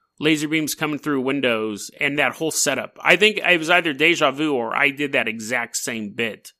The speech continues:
episodes ago, and I can't really think of what episode it was. Weird. Like, super deja vu. As I was saying it, I was like, "I,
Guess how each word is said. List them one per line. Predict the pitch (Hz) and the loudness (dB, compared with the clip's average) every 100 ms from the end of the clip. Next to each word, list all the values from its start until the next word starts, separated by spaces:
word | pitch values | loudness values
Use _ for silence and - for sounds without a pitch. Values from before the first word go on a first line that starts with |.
| _ _ _ - | _ _ _ -10
episodes | 139 127 120 107 | -8 -4 -4 -4
ago, | 110 110 | -6 -6
and | 107 | -6
I | |
can't | 104 160 131 | -8 -6 -4
really | 120 107 | -4 -8
think | 107 117 | -8 -8
of | 110 | -8
what | 107 | -6
episode | 110 - 95 | -8 -10 -12
it | 95 | -10
was. | 110 92 | -10 -10
Weird. | 95 113 101 82 _ _ | -10 -10 -10 -16 _ _
Like, | - - | -14 -8
super | - 185 170 | -4 -4 -4
deja | 110 101 95 92 | -6 -8 -12 -14
vu. | 92 101 | -14 -2
As | 139 156 | 0 2
I | 143 | 0
was | 117 | -2
saying | - 202 165 | -2 0 0
it, | 117 | -2
I | 113 | -4
was | 110 | -6
like, | 107 107 _ _ _ | -10 -12 _ _ _
"I, | - | -4